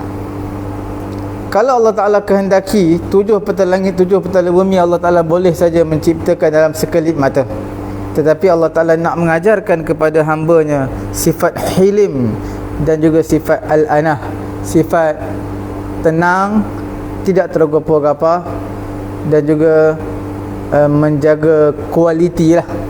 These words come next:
Eh, kita kata menjaga kualiti, biar, biar perlahan, biar lambat. Ha. Wa auha fi kulli sama'in amraha. Allah Subhanahu wa Ta'ala mewahyukan pada setiap langit.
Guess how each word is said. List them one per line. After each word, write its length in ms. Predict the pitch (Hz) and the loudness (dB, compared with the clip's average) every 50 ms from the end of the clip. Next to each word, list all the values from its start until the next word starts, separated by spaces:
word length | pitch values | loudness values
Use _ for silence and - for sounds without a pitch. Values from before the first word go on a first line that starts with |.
| - - - | -4 0 0
Eh, 80 | 151 | 2
kita 240 | 147 151 143 147 147 | 2 0 0 0 0
kata 240 | 135 147 147 156 151 | 2 2 2 2 0
menjaga 340 | 143 143 139 147 143 143 139 127 | 2 2 2 2 2 2 0 0
kualiti, 400 | - 143 139 139 147 139 - 147 | 0 0 2 0 0 0 0 0
biar, 300 | 143 156 156 151 147 - | 2 2 2 2 2 0
biar 340 | - 151 147 156 160 151 147 | 0 2 2 4 2 2 2
perlahan, 480 | - 156 143 143 143 147 156 147 139 | 0 0 0 0 0 0 -2 -2 -2
biar 200 | 139 147 151 143 143 | 0 2 2 2 2
lambat. 320 | 143 139 143 143 139 131 - - - - - - - - - - - - - - - - - - - - | 0 0 0 0 0 0 -2 -4 -8 -10 -10 -10 -10 -10 -10 -8 -8 -8 -8 -8 -8 -8 -8 -8 -4 -2
Ha. 360 | 113 113 95 82 98 - - - - - - - - - - - - - - - - - - - - - - - - - - - - - - 101 - - - - - - - - - - - - - - - - - - - - - - - - - | 0 0 0 0 -2 -6 -8 -10 -10 -10 -8 -8 -8 -8 -8 -8 -8 -10 -10 -10 -10 -8 -8 -8 -8 -8 -8 -8 -8 -10 -10 -10 -10 -10 -10 -10 -10 -8 -8 -8 -10 -10 -10 -10 -10 -10 -10 -10 -10 -8 -8 -8 -8 -8 -8 -8 -8 -8 -6 -2 -2
Wa 100 | 151 170 - | 0 0 0
auha 540 | 180 220 226 214 196 - 185 185 180 175 - | 0 0 0 -2 -2 0 0 0 0 0 -2
fi 160 | - 190 180 175 175 | 0 0 0 0 0
kulli 400 | 190 190 175 170 170 170 170 160 | 2 2 4 4 4 2 2 2
sama'in 680 | - - 170 165 165 180 190 185 185 190 170 160 - - | 2 2 2 2 2 2 0 2 2 2 0 0 0 0
amraha. 640 | 147 180 180 170 160 165 170 180 175 185 175 160 143 - - - - - - - - | 0 0 0 2 2 4 4 2 2 2 0 0 -2 -4 -8 -8 -8 -8 -8 -6 -4
Allah 260 | 151 160 170 190 190 185 | -2 0 0 0 0 0
Subhanahu 580 | - 185 175 175 180 185 180 175 165 165 165 165 165 | 0 0 0 2 2 2 0 2 2 2 2 4 2
wa 60 | 165 160 | 2 2
Ta'ala 340 | 165 175 160 175 175 170 | 0 0 2 2 2 2
mewahyukan 800 | 160 165 165 160 160 160 170 185 208 196 185 185 185 170 160 147 | 2 2 2 2 2 0 0 2 2 2 2 2 2 0 0 0
pada 220 | 160 160 160 165 165 | 0 0 2 2 0
setiap 560 | 156 - 170 165 - - - 214 226 226 220 | 0 0 -2 -2 -2 -2 0 0 0 0 0
langit. 400 | - 180 175 180 190 190 175 151 | 0 0 0 2 2 0 0 -2